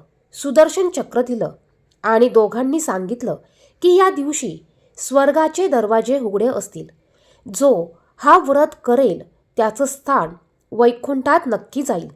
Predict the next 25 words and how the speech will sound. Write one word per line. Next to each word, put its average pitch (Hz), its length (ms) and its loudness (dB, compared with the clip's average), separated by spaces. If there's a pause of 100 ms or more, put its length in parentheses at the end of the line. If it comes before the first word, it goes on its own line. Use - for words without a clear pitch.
(520)
तर 247 60 0
या 240 280 4
पद्धतीने 233 880 -4 (160)
ही 311 260 -4
कथा 202 200 -4
आहे. 170 240 -4 (760)
वैकुंठ 269 600 4
चतुर्दशीची 233 840 0 (360)
कथा 254 320 2
दुसरी. 202 420 -4 (680)
नारदजी 240 600 4
एकदा 233 340 2
पृथ्वीवर 226 520 -2 (200)
फिरून 233 380 0 (420)
वैकुंठ 294 520 4
धामात 233 340 0
पोहोचले. 175 480 -4 (720)
विष्णूंनी 339 640 2
त्यांचं 269 380 2
स्वागत 220 480 2
केलं 175 260 -2 (360)
आणि 226 220 2 (120)
येण्याचं 240 480 2
कारण 220 420 0
विचारलं. 233 460 -4